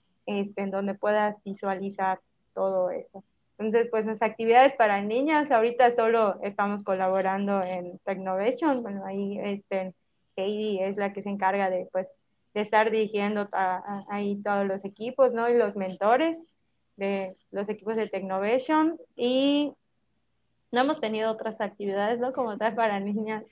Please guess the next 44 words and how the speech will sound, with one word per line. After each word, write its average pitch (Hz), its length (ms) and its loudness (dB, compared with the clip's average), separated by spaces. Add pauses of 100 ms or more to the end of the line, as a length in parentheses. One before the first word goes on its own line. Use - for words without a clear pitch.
(400)
Tuvimos 285 400 8
en 254 120 8
la 233 140 8
semana 240 400 6
pasada, 240 500 0
creo 359 140 -4
que 330 100 -10
sí 226 80 -6
fue 226 140 -4
la 254 80 4
semana 240 200 2
pasada, 277 440 -2
o 262 100 -8
hace 226 160 -12
quince 214 240 -8
días, 262 320 6
y, 233 60 4
este, 233 220 -2
en 208 100 -2
el 208 140 -2
panel, 214 400 2
¿no? 226 260 0 (340)
Donde 208 200 0
invitamos 214 600 2
a 190 100 4
las 180 260 0
chicas 202 540 -2
de, 185 380 -2
este, 190 720 -6
que 190 480 -2
participaron, 196 760 0
¿no? 226 180 -4
Que, 202 260 -2
que 180 100 -2
han 180 200 -4
participado 202 720 -2
y 185 60 -6
todo, 247 300 2
nos 208 180 -2
unimos 208 460 -2
con 185 280 0
Guadalajara 208 800 0
y 190 180 -6
Veracruz, 226 500 0